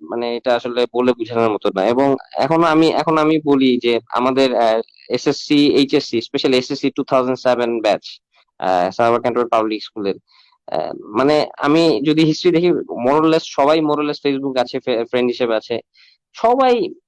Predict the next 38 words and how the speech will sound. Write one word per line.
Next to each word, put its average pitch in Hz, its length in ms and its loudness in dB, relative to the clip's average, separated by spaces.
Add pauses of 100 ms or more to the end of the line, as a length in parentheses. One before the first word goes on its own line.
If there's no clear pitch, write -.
(120)
everyone 185 720 2
is, 151 200 0 (300)
মানে, 120 440 -4 (460)
shining 165 300 2
in 151 60 2
their 120 200 0
life। 92 160 -2
সবাই 175 500 2
কোনো 165 180 -2
না 160 100 0
কোনো 156 220 -4
ভালো 131 220 -2
জায়গায় 131 220 -2
আছে। 135 160 -6
এবং 139 280 -4
even 156 320 -2 (320)
when 151 220 2
is, 165 440 0
when 147 220 4
we 156 200 4
were 170 160 4
in 151 120 2
school, 127 320 -4
I 127 140 2
remember 127 260 0
class 127 300 0
eight 139 160 -4
এ 135 160 -4 (140)
bitti 131 240 -6
পরীক্ষায় 120 460 -2 (580)
out 160 200 0
of, 170 160 2 (380)
exact 196 280 0
নাম্বারটা 196 320 0
hoto 202 160 -2
মনে 180 200 0
nai, 190 160 -2
roughly 160 500 -2